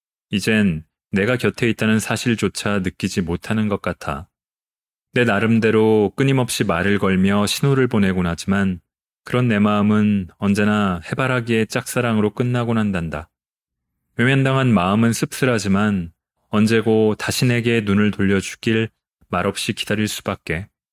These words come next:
얼마 전 친구들과 이런 아쉬움들에 대해 이야기를 한 적이 있는데 마침 그때 너희 사람들이 만들어낸 나무 이야기를 듣게 되었어.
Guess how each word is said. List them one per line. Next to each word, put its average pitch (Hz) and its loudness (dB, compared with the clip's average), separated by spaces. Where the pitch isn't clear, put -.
얼마 123 2
전 127 4
친구들과 135 2
이런 113 2
아쉬움들에 113 0
대해 101 0
이야기를 95 0
한 95 0
적이 90 -2
있는데 82 -4
마침 113 -2
그때 107 -2
너희 107 4
사람들이 135 0
만들어낸 98 0
나무 90 0
이야기를 104 2
듣게 - -6
되었어. 78 -6